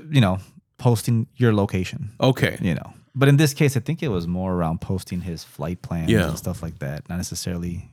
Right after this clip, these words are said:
Speaker 2: Right, 'cause what
Speaker 1: your
Speaker 2: I read, what it said that it was, it was an inaccurate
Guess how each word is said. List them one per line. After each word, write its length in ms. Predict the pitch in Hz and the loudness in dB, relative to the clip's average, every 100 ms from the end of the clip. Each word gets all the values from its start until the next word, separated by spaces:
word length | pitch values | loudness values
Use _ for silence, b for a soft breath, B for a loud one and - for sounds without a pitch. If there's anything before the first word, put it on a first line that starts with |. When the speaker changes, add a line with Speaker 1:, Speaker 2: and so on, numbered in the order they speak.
| - | 2
Speaker 2:
Right, 180 | 135 120 | 4 4
'cause 120 | 117 | 4
what 120 | 98 | 6
Speaker 1:
your 40 | 139 | 6
Speaker 2:
I 80 | 147 | 6
read, 280 | 139 117 110 | 4 2 2
what 140 | 113 113 | 0 0
it 120 | 110 | -2
said 140 | 123 | 0
that 120 | 113 | 2
it 60 | 110 | 2
was, 200 | 110 107 | 2 -2
it 240 | 85 110 113 | -2 0 2
was 160 | 107 | 0
an 100 | 104 | 0
inaccurate 760 | 85 110 101 98 - 101 92 | 0 0 0 0 0 0 0